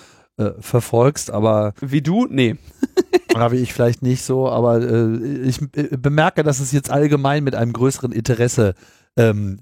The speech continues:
Speaker 1: verfolgt wird und alle natürlich auch etwas entgeistert sind, äh, mit welcher Geschwindigkeit der Zug hier, äh, auf die Wand zufährt. Ich erinnere mich noch, wo ich, äh, vor, weiß ich, so drei, vier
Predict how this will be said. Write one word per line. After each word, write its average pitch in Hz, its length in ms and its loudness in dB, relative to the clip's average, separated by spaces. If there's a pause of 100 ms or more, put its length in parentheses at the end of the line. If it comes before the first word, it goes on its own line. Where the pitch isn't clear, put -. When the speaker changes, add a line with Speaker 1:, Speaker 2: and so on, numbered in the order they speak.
Speaker 1:
verfolgt 123 500 0
wird 95 140 -4
und 104 80 -8
alle 123 220 2
natürlich 113 400 -2
auch 113 120 -4
etwas - 380 -2 (320)
entgeistert 117 640 2
sind, 95 380 -2
äh, 101 320 2 (420)
mit 110 240 -4
welcher 117 220 2
Geschwindigkeit 110 760 0
der 98 100 2
Zug - 260 -6
hier, 104 500 2
äh, 101 360 2
auf 104 200 -2
die 101 160 -6
Wand 110 240 0
zufährt. 95 1040 -4 (360)
Ich - 60 -20
erinnere 117 220 4
mich 117 180 -2
noch, 113 220 -2
wo 110 80 4
ich, - 220 -2 (520)
äh, 104 220 0
vor, 110 480 2 (460)
weiß - 180 -12
ich, 95 100 -8
so - 160 -14
drei, 120 340 0
vier 123 280 0